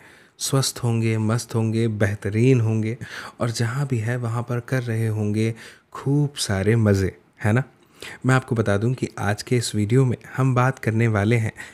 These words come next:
क्लास फ़ोर्थ में ईवीएस के चैप्टर ट्वेंटी फ़ोर की,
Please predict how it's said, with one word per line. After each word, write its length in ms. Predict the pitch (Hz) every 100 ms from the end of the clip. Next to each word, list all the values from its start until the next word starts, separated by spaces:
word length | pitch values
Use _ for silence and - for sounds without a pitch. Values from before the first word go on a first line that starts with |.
| - _
क्लास 380 | 135 135 139 -
फ़ोर्थ 400 | - 127 135 -
में 240 | 135 131 -
ईवीएस 480 | 117 117 123 135 117
के 260 | - 117 120
चैप्टर 440 | - 113 - 117
ट्वेंटी 380 | 120 101 95 104
फ़ोर 300 | - 120 113
की, 240 | - 90